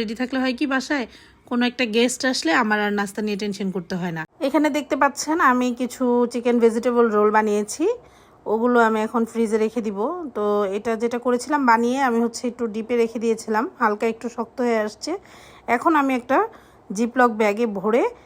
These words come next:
এগুলোকে হচ্ছে রেখে দিব। এভাবে প্রায় আমি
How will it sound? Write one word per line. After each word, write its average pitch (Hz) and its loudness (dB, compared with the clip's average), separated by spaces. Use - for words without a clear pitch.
এগুলোকে 208 0
হচ্ছে - -8
রেখে 202 -2
দিব। 156 -8
এভাবে 311 4
প্রায় 320 6
আমি 285 0